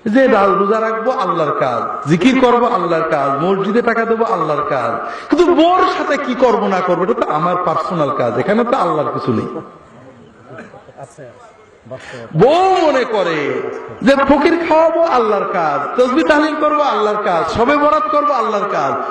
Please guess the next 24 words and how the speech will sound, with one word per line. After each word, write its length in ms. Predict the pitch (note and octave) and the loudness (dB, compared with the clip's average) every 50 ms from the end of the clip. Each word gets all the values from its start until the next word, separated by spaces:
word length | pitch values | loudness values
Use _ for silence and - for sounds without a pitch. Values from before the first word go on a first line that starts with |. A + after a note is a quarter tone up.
| - - | -8 -6
স্বামীর 380 | - - - C#3+ D3 E3 E3+ E3+ - | -6 -2 -2 0 0 0 0 0 -2
সাথে 180 | G#3+ A#3+ D#4 D#4+ | 0 0 2 0
কি 160 | D#4+ E4 D#4 | 2 0 0
করি 260 | - D4 C4+ B3+ B3+ A#3+ | 2 2 2 2 2 0
না 100 | A#3+ A3+ | 0 0
করি, 200 | A3+ A#3 A3+ A3+ | 0 -2 0 0
এটা 120 | A#3+ A#3 | 0 0
তো 60 | D4 D#4+ - | 2 0 0
আমার 300 | E4 C4+ C#4 D4+ C#4+ B3 - - | 0 0 0 0 0 0 -2 -4
কাজ, 180 | F3+ D3 C#3 C#3 D3 | -4 -4 -4 -4 -4
এখানে 220 | D#3 F#3+ G#3+ B3 | -4 -2 -2 -2
তো 100 | A#3+ C#4+ | -2 -2
আল্লাহর 360 | C#4 C4 A3+ F#3+ F#3 F3+ D#3+ - | -2 -2 -2 0 -2 -2 -2 -2
কিছু 180 | - - - C3+ | -4 -4 -2 -2
নেই। 160 | B2 A2+ - - - - - E3 - - C3+ B2+ G2 - - - - _ _ - - - - - - - _ _ _ _ _ _ _ _ _ - | -4 -4 -4 -8 -12 -14 -16 -16 -16 -16 -20 -20 -20 -20 -20 -20 -20 _ _ -20 -20 -20 -20 -20 -20 -20 _ _ _ _ _ _ _ _ _ -2
কিন্তু 180 | - D3+ D3 F#3 - - | -2 0 2 2 2 4
আল্লাহ 260 | D#3 D3 D3+ D3+ D3+ D3 | 4 4 4 2 2 0
রাসূল 220 | D3+ D3 - G3 | 0 0 -2 -2
সাল্লাল্লাহু 40 | F3 | -2
আলাইহি 120 | F#3+ F3+ | -2 -2
ওয়াসাল্লাম 200 | F3 F3 F3+ F3 - | -2 -2 -2 -2 -2
কি 80 | F3+ G3 | -2 0
বলেছেন? 400 | E3 E3 D3+ C3 - - - - - - - - - - - - - - - - - | 0 2 0 0 -2 -4 -8 -8 -10 -14 -20 -20 -20 -20 -20 -20 -20 -20 -20 -20 -10
সংক্ষেপ 460 | - - A3 C4+ D#4 D4 F4+ F4 F4 | 0 2 2 4 4 4 4 2 2